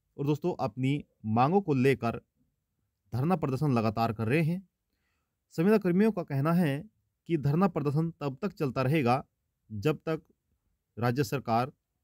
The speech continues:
उनकी मांगों को पूरा नहीं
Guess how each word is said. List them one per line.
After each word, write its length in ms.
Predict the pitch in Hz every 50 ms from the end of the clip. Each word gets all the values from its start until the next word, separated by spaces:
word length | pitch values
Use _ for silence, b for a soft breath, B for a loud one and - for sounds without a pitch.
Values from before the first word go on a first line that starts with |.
| _ _ _ _ -
उनकी 320 | 147 151 151 147 165 170 143
मांगों 360 | 120 113 107 113 131 170 175
को 160 | - 131 127
पूरा 380 | - - 107 101 98 95 92 95 - _ _ _ _ _ _ -
नहीं 420 | 107 110 117 117 120 117 113 131